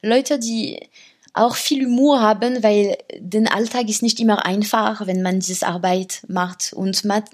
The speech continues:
man hat auch, äh, die schwarze Humor und Resilienz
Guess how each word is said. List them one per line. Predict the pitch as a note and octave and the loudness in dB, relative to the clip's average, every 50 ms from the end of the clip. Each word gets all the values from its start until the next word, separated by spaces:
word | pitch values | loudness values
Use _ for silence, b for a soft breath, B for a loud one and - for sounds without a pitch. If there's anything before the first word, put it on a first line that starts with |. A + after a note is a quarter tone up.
| - | -6
man | - G#3 A#3 B3 | -2 0 0 0
hat | G3+ G3+ G#3+ | 0 2 4
auch, | G3 G3+ G3 G3 F#3+ B B B B B B B B B B B B B B B | 4 4 4 4 2 B B B B B B B B B B B B B B B
äh, | - G3+ G3+ G3+ G3+ G3+ G3+ | -4 -2 0 2 2 0 0
die | F#3 A3+ | 0 0
schwarze | A3 - - B3+ B3 B3 - - A#3+ | 0 2 2 0 0 -2 -2 -4 -4
Humor | A3+ A3 A3 A3 A3+ A#3+ B3 B3 G#3+ | 0 0 2 2 2 0 0 0 0
und | A3 G3 | 0 -2
Resilienz | F#3+ F3+ G3+ F#3+ G3+ G#3 G3 G3 G3+ A3 A#3 A#3+ A3 G#3 F#3+ - - - - - | 0 -2 -2 -2 -4 -4 -4 -2 -2 0 0 0 -2 -4 -4 -4 -4 -4 -6 -8